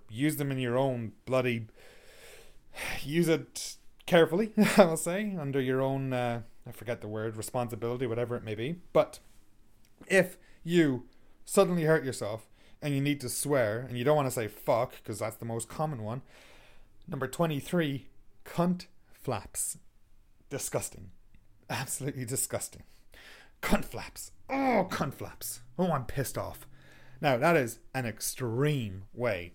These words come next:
of saying you're pissed off. Like, if you really hurt yourself, "Oh, cunt flaps, I just hit my knee on the fucking wall. It hurts like a motherfucker." That's a good one. Hurts like a motherfucker. I should add that to my list. So, cunt flaps.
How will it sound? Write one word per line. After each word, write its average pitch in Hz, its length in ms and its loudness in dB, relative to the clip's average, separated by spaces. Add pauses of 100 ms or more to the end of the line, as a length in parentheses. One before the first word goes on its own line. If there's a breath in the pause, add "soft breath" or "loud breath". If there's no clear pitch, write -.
of 117 80 -4
saying 110 260 -2
you're 98 80 -6
pissed 107 300 -4
off. 151 340 0 (320 loud breath)
Like, 123 160 -2
if 110 100 -4
you 120 120 -2
really 135 340 0
hurt 147 180 0
yourself, 151 320 0
"Oh, 196 360 2
cunt - 380 -2
flaps, 147 340 -4
I 143 40 -6
just 135 240 -10 (140)
hit - 240 -6
my 156 140 0
knee 170 320 2
on 151 180 -2
the 123 100 -4
fucking 131 520 -6
wall. 131 300 2
It 104 100 -6
hurts - 320 -2
like 123 120 -6
a 117 60 -4
motherfucker." 117 680 -6 (760 soft breath)
That's 170 160 -6
a 143 60 -4
good 117 180 -6
one. 87 240 -14
Hurts - 240 -4
like 131 140 -6
a 127 40 -6
motherfucker. 104 720 -6
I 85 60 -8
should 117 220 -10
add 131 240 -6
that 107 180 -8
to - 80 -14
my 90 160 -10
list. - 360 -14 (540 loud breath)
So, 120 180 -2
cunt 185 460 0 (140)
flaps. - 480 -6